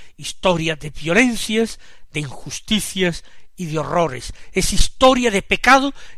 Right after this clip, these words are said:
que vendrá a poner punto final el justo juez cuando aparezca para juzgar. Pero se habla de una cuarta bestia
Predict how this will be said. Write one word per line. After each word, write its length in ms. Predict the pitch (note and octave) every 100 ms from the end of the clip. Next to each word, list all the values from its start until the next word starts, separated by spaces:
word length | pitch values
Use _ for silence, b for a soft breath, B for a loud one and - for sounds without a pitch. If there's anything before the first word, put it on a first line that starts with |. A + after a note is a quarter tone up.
| -
que 140 | D#3
vendrá 460 | C#3 C#3 C#3 D3+ D#3
a 100 | -
poner 340 | C#3+ D#3 C#3+ -
punto 640 | B3+ C4 A3 - - F3
final 480 | - - D3+ C#3+ C#3 b b b
el 160 | C#3+ C3
justo 480 | - A#3+ - -
juez 440 | - - D3+ - - b b b
cuando 420 | - C#3 C3+ D3 -
aparezca 640 | - D3+ - C#3+ D3 - C#3
para 260 | - C#3+
juzgar. 520 | B2+ - B2 B2+ A#2+ - - - - - - B B B B
Pero 180 | - F#3+
se 140 | F3+ A3
habla 220 | G3+ G3+
de 80 | G3
una 240 | G3 F3 - -
cuarta 600 | - F#3 A3 A3+ - G#3
bestia 560 | F#3 F#3+ - D#3 D3+